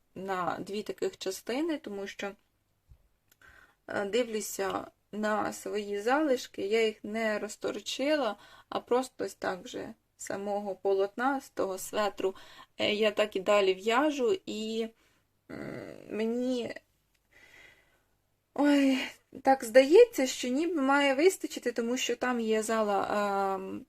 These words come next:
три з половиною спицями, а це я в'яжу п'ятіркою. І сюди ніби йде трішки менше полотна, ніж там, то таке плотніше збити, і його, кажеться, мало.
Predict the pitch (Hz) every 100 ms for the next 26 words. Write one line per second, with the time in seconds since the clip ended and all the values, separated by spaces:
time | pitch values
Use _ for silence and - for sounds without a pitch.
0 | _ _ - 226 220 - 196 196 247 311
1 | 285 254 - 208 - 185 - 208 - 247
2 | 240 202 220 247 - 233 240 - 185 165
3 | _ 190 - _ - - - _ - 214
4 | - 202 240 330 320 269 262 226 190 233
5 | 285 269 233 254 - 214 226 196 - -
6 | 180 180 190 226 269 339 254 220 - -
7 | _ 220 202 180 - _ - 220 208 196
8 | 196 196 - 202 - 349 - 262 202 190
9 | 196 190 - - 202 196 202 233 285 254
10 | 240 226 - 208 185 175 175